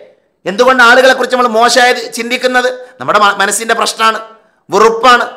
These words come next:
വിദ്വേഷമാണ്. എന്നാൽ സ്വർഗത്തിൽ കിടക്കുന്ന ആളുകളോ, അല്ലാഹു സുബ്ഹാനഹു വ തആല സ്വർഗത്തിൽ പ്രവേശിപ്പിക്കുന്ന ആളുകളുടെ മനസ്സുകളെ ശുദ്ധീകരിക്കുന്നതാണ്, അവരുടെ ഹൃദയങ്ങളെ പരിശുദ്ധമാക്കും. അല്ലാഹു പറഞ്ഞു, "വനസഅനാ മാ ഫീ സുദൂരിഹിം മിൻ ഗില്ലിൻ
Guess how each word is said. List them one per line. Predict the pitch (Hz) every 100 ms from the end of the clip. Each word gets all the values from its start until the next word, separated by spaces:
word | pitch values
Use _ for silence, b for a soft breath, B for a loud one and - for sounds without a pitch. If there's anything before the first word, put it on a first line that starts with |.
| -
വിദ്വേഷമാണ്. | 165 143 233 254 254 254 233 208 - b b -
എന്നാൽ | 220 254
സ്വർഗത്തിൽ | 247 240 262 277 277
കിടക്കുന്ന | 277 269 269 262
ആളുകളോ, | 247 262 262 254 254 - B B
അല്ലാഹു | 170 214 247 262
സുബ്ഹാനഹു | 262 247 226 247 262 254
വ | 254
തആല | 247 233 233 233 247 - B B
സ്വർഗത്തിൽ | - 220 247 269 277 262
പ്രവേശിപ്പിക്കുന്ന | 254 240 262 262 262 254 254
ആളുകളുടെ | 240 220 247 247 240 240
മനസ്സുകളെ | 220 254 247 247 233 233
ശുദ്ധീകരിക്കുന്നതാണ്, | 202 226 226 214 214 185 135 101 - _ _ _ _ _ _ _ _ _ _ 165
അവരുടെ | 202 233
ഹൃദയങ്ങളെ | 226 240 247 233
പരിശുദ്ധമാക്കും. | 233 220 220 247 233 214 180 147 113 90 _ _ _ _ _ -
അല്ലാഹു | 170 202 233
പറഞ്ഞു, | 220 233 226
"വനസഅനാ | 233 233 202 202 254 247
മാ | 226 226
ഫീ | 226 214
സുദൂരിഹിം | 220 202 254 254 233 226
മിൻ | 226 214
ഗില്ലിൻ | 247 277 277 302 320